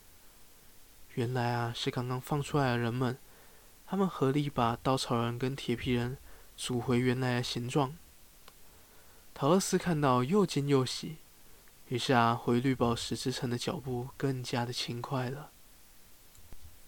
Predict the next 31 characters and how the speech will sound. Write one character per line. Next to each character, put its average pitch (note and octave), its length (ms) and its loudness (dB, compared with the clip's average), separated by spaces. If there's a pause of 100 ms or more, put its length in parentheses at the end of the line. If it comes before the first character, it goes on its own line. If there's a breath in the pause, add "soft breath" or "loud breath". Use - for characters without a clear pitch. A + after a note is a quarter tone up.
(3250 loud breath)
当 G3+ 200 -2
桃 F3 160 2
乐 D#3 160 6
丝 - 200 4
一 C#3 40 8
行 B2 240 0
人 A#2+ 280 -2
回 A#2+ 240 2
到 A#2+ 260 4
绿 B2 140 4
宝 B2 160 -2
石 - 220 -2
之 B2+ 180 -2
城 B2+ 180 -2
门 A#2+ 220 0
口， - 280 -2 (720 loud breath)
他 B2+ 120 -6
就 B2+ 120 -2
看 B2+ 180 -2
到 B2 140 4
一 A#2+ 40 2
个 B2 120 2
穿 B2 260 -2
长 A#2+ 300 -2
袍 B2+ 180 2
的 B2 140 2
人 A#2+ 260 0
站 B2 220 -4
在 B2 140 0
那 B2 100 0
边。 B2+ 300 0